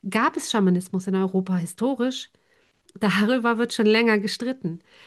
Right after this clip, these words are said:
Vereinfacht sagt dabei die Nein-Fraktion, das Wort Schamanismus ist zu stark an den sibirischen Kontext gebunden,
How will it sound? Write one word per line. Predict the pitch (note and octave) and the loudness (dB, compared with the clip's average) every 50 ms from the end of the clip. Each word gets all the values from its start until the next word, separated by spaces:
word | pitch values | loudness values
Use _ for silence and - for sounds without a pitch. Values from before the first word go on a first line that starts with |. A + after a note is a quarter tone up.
| - _ | -20 _
Vereinfacht | - - A#3+ B3 C#4+ E4 E4 - B3 F#3+ - - - | -4 -2 0 0 0 0 0 -2 -2 -4 -2 -2 -2
sagt | G#3 G#3 G#3 - G#3+ | -2 -2 0 0 0
dabei | F#3+ G3 F#3+ F#3 | 2 2 2 4
die | G3 F#3+ | 4 4
Nein-Fraktion, | F3+ F3 F#3+ C4+ D4 - - G3+ F#3 F#3+ - - G3 F#3+ F#3+ F#3+ F#3 F#3 - - - _ | 4 4 2 0 -2 -4 -6 -10 -12 -8 -4 -2 0 0 0 0 -2 -6 -12 -20 -20 _
das | - F#3 - - F#3 | -14 -12 -6 -2 0
Wort | A3+ C4+ D#4+ - - | 0 0 -2 -4 -4
Schamanismus | - E4 E4 D#4 C4+ B3+ A#3 - - A#3+ A#3+ A#3+ A#3 - _ _ _ _ - | -2 0 0 2 0 0 -2 -4 -4 -4 -4 -4 -4 -8 _ _ _ _ -16
ist | - F#3 - - - | -14 -14 -14 -14 -6
zu | - B3 B3+ C4+ C#4+ | -2 -2 -2 -2 -2
stark | - - - G#3 G3 G3 G3+ G3+ - | -4 -2 0 2 2 2 2 0 -2
an | G3+ F3+ | -2 -2
den | F3 E3+ D#3+ | -2 -2 -2
sibirischen | E3+ D#3 D#3+ F#3 G3 G#3 G#3+ G#3 - - A3 | -4 -2 0 0 2 2 0 -4 -6 -6 -8
Kontext | G3+ - G#3 G#3 G3+ F#3 F3+ F#3 - - - | -6 -4 -2 -2 -2 -2 -6 -8 -10 -10 -10
gebunden, | F#3+ F#3 G3 G3+ G#3 A3 G#3+ - - F#3+ G3 G3+ F#3+ | -8 -4 0 0 0 0 0 -2 -2 -2 -2 -2 -4